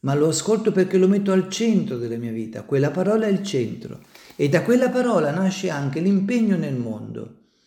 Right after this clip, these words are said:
È quella parola che illumina e orienta il mio impegno nel mondo. Grazie, Signore Gesù, perché tu apprezzi l'operato di Marta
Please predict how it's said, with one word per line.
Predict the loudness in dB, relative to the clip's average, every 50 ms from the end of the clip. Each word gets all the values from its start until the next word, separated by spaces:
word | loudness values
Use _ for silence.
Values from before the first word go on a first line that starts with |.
| _ _
È | -8 -6 -6 -2
quella | 0 2 2 2 2
parola | 2 2 0 2 2 2 2 0 0 -2
che | -4 -4 -4 -4 -4 -8 -12 -20 -10 _
illumina | 0 0 2 2 2 4 2 4 4 4 2 2 0 -2 -4 -4 -8 -12 -14 -20 _ _ _ _ _ _ _ _ _ _ _
e | -4 -2 0 2
orienta | 2 2 4 4 4 4 4 2 0 -2 -2 -2 -2 -2 -2 -2 -4 -6 -8 -6
il | -4 -2 -2
mio | -2 -2 -2 -2 -2 0
impegno | 0 0 0 0 -2 -2 -2 -2 -2 -2 -4 -6 -4 -4 -6 -6 -6 -6
nel | -6 -4 -2
mondo. | -2 -2 -4 -4 -6 -6 -6 -6 -8 -8 -10 -16 -20 _ _ _ _ _ -8
Grazie, | -2 0 0 2 0 0 -2 -4 -6 -6
Signore | -6 -6 -4 -2 0 0 0 0
Gesù, | -2 0 -2 -2 0 0 0 2 0 0 -2 -6 -16 -18 _ _ _
perché | -4 -4 -4 -4 -4 -2 0 0 0 0 -2 -6 _ _ _ _ _ _ _
tu | 4 4
apprezzi | 4 4 4 0 -2 -2 -2 -2 -4 -4 -4 _ _ _ _ _ _ _ _ 0
l'operato | 2 2 2 2 0 0 0 0 0 0 0 0 -2
di | 0 0 -2 -2 -2 -4 -4 -4
Marta | -4 -2 -2 -2 -2 -4 -4 -6 -4 -4 -2 -2 -4 -6 -8 -10